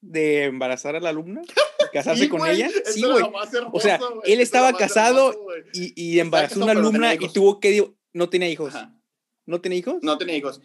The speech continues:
Speaker 2: Bueno, o sea, nunca supe si está, o sea, nunca le vi, o sea, sí, yo sé que es una estupidez, pero yo nunca le vi un anillo.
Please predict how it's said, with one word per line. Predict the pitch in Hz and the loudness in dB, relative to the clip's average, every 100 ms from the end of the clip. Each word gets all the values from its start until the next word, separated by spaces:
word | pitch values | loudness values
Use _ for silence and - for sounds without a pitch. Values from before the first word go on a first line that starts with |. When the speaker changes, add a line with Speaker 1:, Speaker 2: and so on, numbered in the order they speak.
| _ | _
Speaker 2:
Bueno, | 202 226 202 | -2 0 0
o | - | -2
sea, | 226 | -4
nunca | 220 277 311 | -6 -6 -8
supe | 330 294 | -10 -12
si | 359 | -14
está, | 277 262 247 247 - - _ | -10 -10 -10 -14 -20 -20 _
o | 175 | -4
sea, | 175 160 | -4 -4
nunca | 190 233 277 | -4 -2 -2
le | 240 | -2
vi, | 202 | -4
o | - | -6
sea, | 160 147 | -4 -6
sí, | - 175 160 | -6 -14 -4
yo | 202 | -2
sé | 226 220 | -2 -4
que | 214 | -4
es | 170 | -4
una | 185 196 | -6 -14
estupidez, | - 113 143 135 135 _ _ _ _ - | -14 -8 -6 -6 -8 _ _ _ _ -8
pero | 135 120 - | -4 -4 -6
yo | 156 165 | -6 -4
nunca | 165 185 196 | -4 -6 -6
le | 160 | -6
vi | |
un | 147 | -8
anillo. | 151 160 165 143 | -10 -12 -12 -14